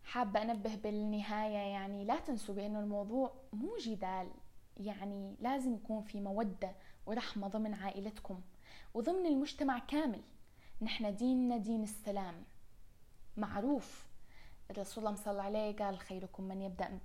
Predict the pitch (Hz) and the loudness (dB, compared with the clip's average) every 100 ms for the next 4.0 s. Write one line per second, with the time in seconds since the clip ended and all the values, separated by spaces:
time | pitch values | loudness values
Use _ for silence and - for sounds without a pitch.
0 | - 196 190 185 - 202 208 240 214 180 | -6 -4 -4 -6 -4 -2 0 0 -2 -6
1 | - - 190 190 196 196 - 180 196 196 | -12 -10 -6 -2 -2 -4 -8 -8 -6 -6
2 | - 190 - 196 190 - 202 190 - - | -6 -8 -8 -8 -8 -4 -4 -4 -10 -10
3 | - - - - - 226 277 320 208 202 | -12 -12 -12 -8 -2 6 8 8 6 4